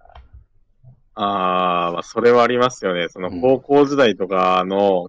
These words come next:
Speaker 1: 強烈な
Speaker 2: うん。うん。
Speaker 1: 体験と比べると、今なんて無に等しいですから。
Speaker 2: うん。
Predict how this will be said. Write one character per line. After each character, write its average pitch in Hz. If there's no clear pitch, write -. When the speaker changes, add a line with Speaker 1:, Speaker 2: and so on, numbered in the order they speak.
Speaker 1:
強 147
烈 151
な 135
Speaker 2:
う -
ん。 87
う 82
ん。 80
Speaker 1:
体 127
験 123
と 117
比 123
べ 120
る 117
と、 120
今 131
な 98
ん 87
て 92
無 127
に 113
等 123
し 104
い 87
で 85
す -
か 85
ら。 85
Speaker 2:
う 101
ん。 95